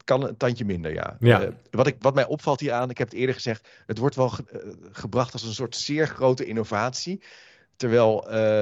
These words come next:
Speaker 1: de mensen van de school volgens mij in magister die knop vrij simpel kunnen omzetten.
Speaker 2: Ja.
Speaker 1: Dus ik, het wordt wel een beetje ingewikkeld over gepraat, vind ik.
Speaker 2: Ja, ja, volgens mij
Speaker 1: Ja.
Speaker 2: is het aan,
Speaker 1: Maar het is wel
Speaker 2: aan,
Speaker 1: nieuws.
Speaker 2: aan of uit, ja. Nee, ik,
Speaker 1: Ja.
Speaker 2: ik denk dat, ik denk dat het ook goed is. Volgens mij moeten we niet alles willen zien.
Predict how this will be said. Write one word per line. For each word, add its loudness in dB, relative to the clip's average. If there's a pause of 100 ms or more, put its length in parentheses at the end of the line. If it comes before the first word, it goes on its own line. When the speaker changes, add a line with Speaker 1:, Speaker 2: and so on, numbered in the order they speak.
(300)
Speaker 1:
de 0
mensen 4
van -4
de -2
school 2
volgens -6
mij 4
in -2
magister -4
die -4
knop 2 (100)
vrij -2
simpel 0
kunnen 0
omzetten. -8
Speaker 2:
Ja. 2
Speaker 1:
Dus -6
ik, -10 (220)
het -8
wordt 0
wel 0
een 4
beetje -2
ingewikkeld 2
over 2
gepraat, -6
vind -10
ik. -2
Speaker 2:
Ja, 0 (260)
ja, -4
volgens -8
mij 0
Speaker 1:
Ja. 2
Speaker 2:
is -4
het -6
aan, 2
Speaker 1:
Maar 0
het 4
is 2
wel 6
Speaker 2:
aan, 4
Speaker 1:
nieuws. -2
Speaker 2:
aan 0
of -4
uit, -4
ja. -4 (400)
Nee, 4
ik, -16
Speaker 1:
Ja. -2
Speaker 2:
ik 0
denk 4
dat, 2
ik 2
denk 6
dat 2
het -2
ook -4
goed -4
is. -6
Volgens -4
mij 0
moeten -2
we 2
niet 2
alles -2
willen 2
zien. 0